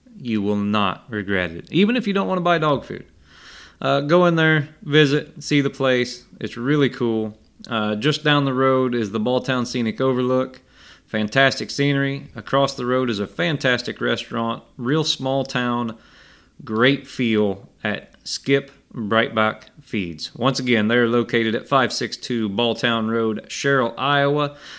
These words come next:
Their phone number is five six three, five five two, two three nine three. Call Skip for all of your feed needs, and especially if you want Fueled by Joy.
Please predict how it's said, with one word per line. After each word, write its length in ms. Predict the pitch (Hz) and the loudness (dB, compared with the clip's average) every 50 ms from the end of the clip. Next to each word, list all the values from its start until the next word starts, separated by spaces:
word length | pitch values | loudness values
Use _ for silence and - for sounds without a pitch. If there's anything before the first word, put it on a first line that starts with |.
| - _ - | -18 _ 0
Their 160 | 135 147 160 | 2 2 2
phone 260 | 156 - 160 156 156 | 4 2 2 2 2
number 300 | 147 147 147 139 147 147 | 2 2 2 2 0 -2
is 280 | 101 151 151 143 123 - | 0 0 2 2 0 0
five 320 | - - 175 175 170 160 | 0 0 2 2 2 0
six 320 | - - 143 131 127 - - | 0 0 -2 -2 -2 -4 -8
three, 380 | - 123 120 117 120 117 120 | -8 -6 -4 -2 -2 -2 -4
five 380 | 117 - - 165 170 170 156 165 | -4 -2 0 2 2 2 2 0
five 340 | - 139 127 123 117 101 - | -2 -2 0 0 -2 -2 -6
two, 460 | - - 113 107 107 104 104 107 - - - | -6 -4 -2 -2 -2 -2 -4 -4 -8 -14 -8
two 420 | - - 165 175 180 180 156 - - _ - | -2 0 0 2 0 -2 -4 -8 -14 _ -8
three 480 | 127 127 127 127 127 123 123 - _ - | -4 -2 -2 0 -2 -2 -6 -10 _ -8
nine 540 | - 123 127 139 151 156 160 160 156 151 - - - - - - _ _ _ _ - | -4 -2 0 0 0 0 0 -2 -4 -6 -10 -14 -20 -20 -20 -20 _ _ _ _ -10
three. 600 | - 123 117 117 117 113 110 110 107 104 - - - - _ _ _ _ _ - | -6 -2 0 2 2 2 2 0 -2 -4 -8 -14 -20 -20 _ _ _ _ _ -10
Call 320 | - - 135 139 147 151 143 | -2 0 2 2 2 2 0
Skip 600 | 143 - - - - 139 127 120 113 - - - _ _ _ _ _ | -2 -4 -4 -2 0 2 2 2 0 -2 -8 -18 _ _ _ _ _
for 260 | - - 117 117 120 | -6 -4 -4 -4 -2
all 560 | - 120 127 135 143 147 160 160 156 156 - - | -2 -2 0 2 2 2 2 -2 -4 -6 -10 -8
of 200 | - 123 107 110 | -6 -4 -2 0
your 160 | 113 107 104 | 0 -2 -2
feed 320 | - - 143 156 165 156 | -2 -2 0 0 0 -2
needs, 480 | 156 156 156 160 170 180 190 180 - - - - | -2 -2 -2 -2 -2 -4 -6 -8 -12 -14 -12 -8
and 180 | - 113 117 | -4 -4 -2
especially 800 | 120 117 - - 156 165 156 - - 107 104 104 107 117 123 - - - | -2 -4 -4 -2 0 0 0 0 -2 -4 -4 -4 -4 -6 -8 -14 -14 -10
if 180 | 120 104 - | -10 -8 -4
you 160 | 120 131 139 | -2 0 0
want 400 | 135 127 120 117 113 - - - - _ - - _ _ _ _ _ _ _ | 0 0 -2 -2 -4 -4 -8 -12 -20 _ -20 -20 _ _ _ _ _ _ _
Fueled 460 | - - 120 117 113 110 110 104 - - _ _ _ _ _ - | -6 -4 -2 -2 0 -2 -4 -6 -8 -14 _ _ _ _ _ -12
by 180 | - 110 107 104 | -6 -4 -4 -4
Joy. 280 | 87 - - - - | -4 -6 -12 -14 -14